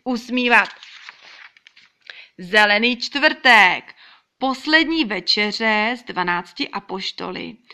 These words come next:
Jedli upečeného beránka, chléb jako tělo Ježíše, víno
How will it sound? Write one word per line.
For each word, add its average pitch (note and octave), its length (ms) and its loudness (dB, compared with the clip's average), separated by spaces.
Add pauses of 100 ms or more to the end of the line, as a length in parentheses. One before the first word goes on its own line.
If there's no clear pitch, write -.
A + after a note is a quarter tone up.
(240)
Jedli B3 480 2
upečeného F#3+ 720 -6
beránka, G#3+ 800 0
chléb G#3+ 680 0
jako G3 360 -8
tělo B3 320 -2
Ježíše, G#3 680 -2 (240)
víno B3+ 600 2